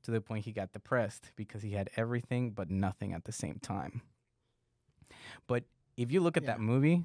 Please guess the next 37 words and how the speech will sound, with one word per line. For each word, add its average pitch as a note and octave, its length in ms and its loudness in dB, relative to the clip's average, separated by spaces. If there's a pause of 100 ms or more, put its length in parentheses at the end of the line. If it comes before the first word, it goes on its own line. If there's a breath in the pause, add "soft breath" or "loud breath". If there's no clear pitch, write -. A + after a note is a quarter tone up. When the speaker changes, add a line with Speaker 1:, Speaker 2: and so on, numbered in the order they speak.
Speaker 1:
like A2 200 4
I A2 40 6
said, G#2 240 0
there's D#3+ 200 0
no A3 100 6
script, - 400 4
man. G2 300 -6 (500 soft breath)
It's B2+ 240 0
all D#3 140 8
about D#3 260 6
the A#2 80 -2
feeling G#2+ 720 4 (120)
of G#2 340 0
the A2 140 0
actor, G2+ 320 0
what A2+ 200 0
he B2+ 100 -2
feels A2+ 320 0
in A2+ 160 4
the G#2+ 80 4
moment G#2 400 4
chronologically. G#2 1040 4 (1300 soft breath)
And A2 280 4 (140)
I D3 140 4
thought C#3+ 220 2 (140)
that's C3 500 4
one C#3 200 6
of D3 60 8
the B2+ 60 8
most A#2+ 240 8
impressive A#2 520 0
things A2+ 240 0
that G2+ 200 2
any B2+ 220 10
director G#2+ 420 8
can - 280 -6
do. G#2+ 200 -4